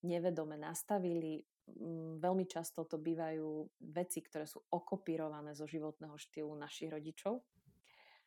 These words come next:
A keď sa k tomuto postavíme vedome, dobre to premyslíme a naozaj sa budeme strážiť pri tom, aby sme už nešli po tých vychodených chodníčkoch, kľukatých všelijakých, ale po tej rovnej ceste,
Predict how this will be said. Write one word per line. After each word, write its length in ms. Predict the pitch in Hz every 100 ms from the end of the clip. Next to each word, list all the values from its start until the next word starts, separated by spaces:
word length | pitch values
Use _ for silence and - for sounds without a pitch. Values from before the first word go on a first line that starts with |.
| _
A 40 | 160
keď 220 | 165 170
sa 20 | 160
k 80 |
tomuto 300 | - 226 220
postavíme 600 | 160 160 165 - 175 180 170
vedome, 480 | 160 156 160 156 220 _ _ _ _ _ _ _ _ _ - 175
dobre 500 | 160 147 180 185 190
to 100 | 170
premyslíme 840 | 165 156 160 - 165 165 165 214 226 _ - _ _ -
a 60 | 170
naozaj 300 | 170 180 185
sa 80 | 180
budeme 240 | 160 160
strážiť 640 | - - 220 262 202 - -
pri 160 | 156
tom, 320 | 151 160 185
aby 240 | - 160 160
sme 180 | 170 165
už 120 | 160
nešli 320 | 170 190 180
po 120 | 165 165
tých 140 | 160
vychodených 500 | 156 160 170 170 165
chodníčkoch, 720 | - 156 156 - - 185 -
kľukatých 500 | - 165 160 151 - -
všelijakých, 540 | 170 160 156 - 202 160
ale 160 | 160
po 80 | 170
tej 240 | 170 175
rovnej 220 | 170 175 175
ceste, 480 | 156 156 - 175